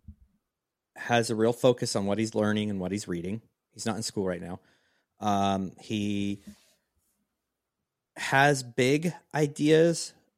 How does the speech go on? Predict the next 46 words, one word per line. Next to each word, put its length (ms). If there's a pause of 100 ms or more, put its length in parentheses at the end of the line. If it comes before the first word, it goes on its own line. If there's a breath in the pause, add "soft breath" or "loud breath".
(320)
for 520 (560)
what 120
he 60
wants 260
to 60
do 80
for 160
a 60
living, 340 (380)
but 100
he 60
doesn't 220
have 320
the 180
micro 540
ideas, 500
like 200
the 80
way 160
to 80
get 260
there, 180
because 260
it's 180
not 180
a 100
career 420
path. 320
It's 140
a, 140 (120)
he 160
wants 220
to 180 (140)
be 120
an 60
entrepreneur. 440
He 80
wants 180
to 40
be 60
a 60
business 400
owner 160
like 160
his 120
dad. 300